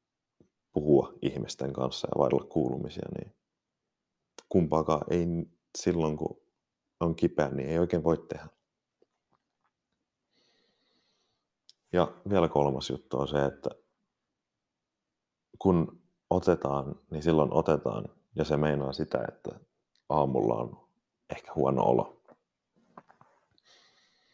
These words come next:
Ja niitä päiviä ainakaan ite en voi silleen kovin hyvin käyttää urheilun, opiskelun, kavereiden näkemiseen.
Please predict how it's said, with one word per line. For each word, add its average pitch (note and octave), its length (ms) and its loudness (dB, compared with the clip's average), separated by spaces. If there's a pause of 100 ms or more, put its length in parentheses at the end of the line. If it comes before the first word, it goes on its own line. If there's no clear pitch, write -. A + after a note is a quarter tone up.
(880)
Ja C#2+ 240 0
niitä E2+ 280 0
päiviä C#2 540 2 (840)
ainakaan D2 440 2
ite - 460 2 (640)
en C#2+ 240 0
voi C2 220 2
silleen C2+ 840 -2
kovin C#2+ 380 0
hyvin A1+ 240 -6
käyttää - 600 -8 (1700)
urheilun, D2 460 4
opiskelun, - 680 -4 (800)
kavereiden A1+ 440 6
näkemiseen. - 560 -10